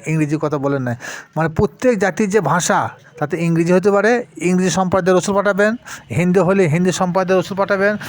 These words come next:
ফার্সি হলে ফার্সি সম্প্রদায়ের রসুল পাঠাবেন, আর বাংলা হলে বাংলা সম্প্রদায়ের রসুল প্রেরণ করবেন। তাহলে এই সূরা ইব্রাহিমের চার নম্বর আয়াতটা বর্তমান হুজুরা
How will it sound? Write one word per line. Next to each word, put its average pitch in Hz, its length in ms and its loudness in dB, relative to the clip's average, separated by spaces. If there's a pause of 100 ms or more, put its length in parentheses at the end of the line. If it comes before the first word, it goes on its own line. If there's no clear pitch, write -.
(160)
ফার্সি 190 300 0
হলে 185 200 4
ফার্সি 175 280 0
সম্প্রদায়ের 190 400 2
রসুল 175 180 -2
পাঠাবেন, 208 440 2 (360)
আর 151 120 0
বাংলা 165 360 0
হলে 196 180 2
বাংলা 170 320 0
সম্প্রদায়ের 165 540 0
রসুল 202 320 2 (240)
প্রেরণ 151 240 0
করবেন। 143 460 0 (500)
তাহলে 151 140 -4
এই 190 220 0 (320)
সূরা 202 360 0
ইব্রাহিমের 208 520 2
চার 190 200 0
নম্বর 202 260 4
আয়াতটা 196 300 2
বর্তমান 190 380 2
হুজুরা 180 480 2